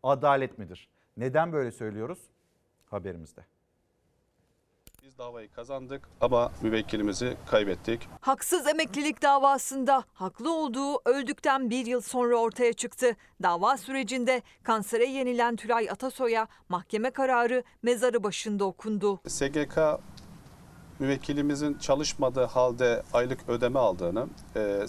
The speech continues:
Speaker 2: kendini sigortalı gösterdiğini iddia etmişti. E, biz bu davayı kazanarak şu sonucu hukuken elde etmiş olduk. Müvekkilimiz gerçekten bilfiil,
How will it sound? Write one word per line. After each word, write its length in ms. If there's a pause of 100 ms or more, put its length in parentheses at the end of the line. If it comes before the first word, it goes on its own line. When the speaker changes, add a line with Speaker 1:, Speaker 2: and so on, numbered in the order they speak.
(140)
Speaker 2:
kendini 420
sigortalı 480
gösterdiğini 600
iddia 280
etmişti. 500 (800)
E, 60 (500)
biz 200
bu 100
davayı 300
kazanarak 520 (540)
şu 180
sonucu 420
hukuken 580
elde 260
etmiş 300
olduk. 320
Müvekkilimiz 560
gerçekten 640
bilfiil, 420